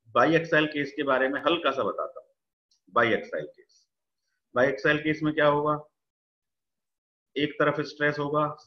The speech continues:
sigma one और एक तरफ स्ट्रेस होगा sigma two। दो स्ट्रेस होंगे हमारे पास, दो प्रिंसिपल स्ट्रेस होंगे, है ना?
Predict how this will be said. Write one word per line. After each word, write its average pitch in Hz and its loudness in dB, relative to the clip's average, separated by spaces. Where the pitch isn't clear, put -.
sigma 127 0
one 131 -2
और 123 0
एक 147 -2
तरफ 151 -2
स्ट्रेस 143 -4
होगा 151 -2
sigma 107 -6
two। 107 -14
दो 139 2
स्ट्रेस 151 -4
होंगे 151 -2
हमारे 147 -4
पास, 143 -14
दो 151 0
प्रिंसिपल 147 -4
स्ट्रेस 139 -10
होंगे, 139 -12
है 135 -8
ना? 302 -6